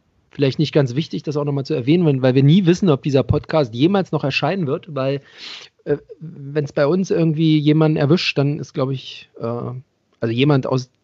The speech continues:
von den systemrelevanten Redakteuren, dann ist, glaub ich, äh, dann ist vorbei, dass uns das irgendjemand hier abnimmt. Nee, ich bin gesund, ähm, ich schniefe nicht, ich huste nicht, ähm, ich arbeite jeden Tag,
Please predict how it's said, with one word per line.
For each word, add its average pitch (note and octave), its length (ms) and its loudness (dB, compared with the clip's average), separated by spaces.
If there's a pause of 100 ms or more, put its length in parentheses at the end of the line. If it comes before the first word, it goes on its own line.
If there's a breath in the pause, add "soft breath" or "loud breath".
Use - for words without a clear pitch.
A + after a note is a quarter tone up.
von C3+ 140 2
den C3 120 4
systemrelevanten B2+ 840 0
Redakteuren, B2 560 -8
dann B2+ 240 -10
ist, - 180 -18
glaub B2 200 -6
ich, - 260 -12
äh, B2 60 -14
dann - 580 -10
ist B2 100 -8
vorbei, C3 480 2 (300)
dass A2+ 180 -6
uns A2 140 -14
das G2+ 160 -8
irgendjemand A#2+ 500 -4
hier A#2+ 100 -4
abnimmt. - 400 -4 (300 loud breath)
Nee, F#3 280 2
ich F3+ 140 -2
bin G3 140 0
gesund, G3 380 2 (500 loud breath)
ähm, D#3 640 2 (100)
ich - 160 -6
schniefe G#3+ 300 2
nicht, G#3 280 0
ich D#3+ 160 -10
huste G3+ 280 0
nicht, F#3+ 460 -2
ähm, D#3 680 -2 (160)
ich - 160 -6
arbeite D3+ 300 2
jeden C#3+ 280 2
Tag, D3 460 -4